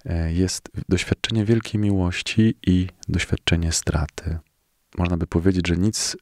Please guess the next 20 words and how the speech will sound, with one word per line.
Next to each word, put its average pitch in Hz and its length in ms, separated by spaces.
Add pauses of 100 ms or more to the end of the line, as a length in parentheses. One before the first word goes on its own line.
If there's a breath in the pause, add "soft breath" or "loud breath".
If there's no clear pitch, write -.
e, 82 280
się 90 220
nie 90 120
poruszy, 92 600
nie 82 120
zmieni 90 360
w 85 60
naszym 85 300
życiu, 90 240
jeśli 87 300
coś - 360
z 82 80
zewnątrz 90 800
nie 92 160
uderzy 87 640
mocniej, 82 720 (160)
głębiej, 82 480
bardziej. 78 640 (280)
I 80 60
chociaż 87 400